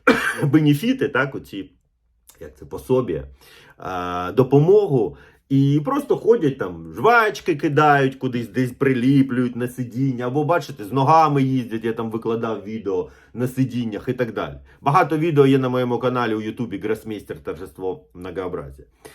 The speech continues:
Е, для тих, хто дивиться це у Тіктоці. Тобто, м, е, тому, ну, є, звичайно, люди, які працюють, але зазвичай вони там народжують дітей, отримують бенефіти, з нового, е,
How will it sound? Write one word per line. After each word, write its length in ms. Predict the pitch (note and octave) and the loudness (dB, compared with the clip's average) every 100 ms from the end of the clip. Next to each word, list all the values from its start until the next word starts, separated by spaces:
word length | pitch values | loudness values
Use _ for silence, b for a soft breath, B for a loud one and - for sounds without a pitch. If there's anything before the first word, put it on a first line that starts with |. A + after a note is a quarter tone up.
| B B B | B B B
Е, 320 | E2 E2+ E2+ | -14 -10 -10
для 140 | E2 F#2+ | -10 -10
тих, 160 | D#2 | -12
хто 140 | D2 F2 | -12 -12
дивиться 420 | F2+ F2 D2 F2 | -10 -10 -10 -12
це 200 | C#2+ F2 | -10 -10
у 100 | E2 | -10
Тіктоці. 520 | C#2+ D2+ - C#2 - b b b | -12 -12 -12 -12 -14 b b b
Тобто, 440 | D#3 D3 E3+ E3 D#3+ D#3 | 2 4 4 2 2 -4
м, 260 | D3+ D3+ | -2 2
е, 180 | D3+ D3 | 6 6
тому, 460 | D3 G#3 C4 A#3 - | 6 4 4 0 0
ну, 300 | G#3+ D#3 - - | 0 0 -4 -8
є, 300 | B2 C#4+ B3+ | 2 2 4
звичайно, 380 | G#3+ G3+ E3+ | 2 2 2
люди, 220 | D#3+ C#3+ C3+ | 2 4 4
які 200 | C3+ D3 | 2 0
працюють, 480 | C#3+ C#3 F#3 G3 | 0 -2 -2 -2
але 220 | A#3+ C#4+ C4 | -2 -2 -4
зазвичай 480 | C#4 C4 C4+ C#4 | -6 -6 -2 0
вони 220 | A#3+ G#3 G3 | 2 0 0
там 180 | E3 | 0
народжують 540 | G3+ A#3 A#3+ E3+ F#3 D3+ | 2 2 2 0 -2 0
дітей, 380 | F#3 A3 A3 F#3+ | -2 4 6 6
отримують 420 | E3 F3 E3+ D3 | 0 -2 -2 -2
бенефіти, 640 | E3 F3 F3+ G#3 E3+ D3 | -2 -4 -8 -8 -4 -2
з 40 | |
нового, 440 | C3 G3+ F#3+ D#3 | 2 2 2 0
е, 40 | D#3+ | -2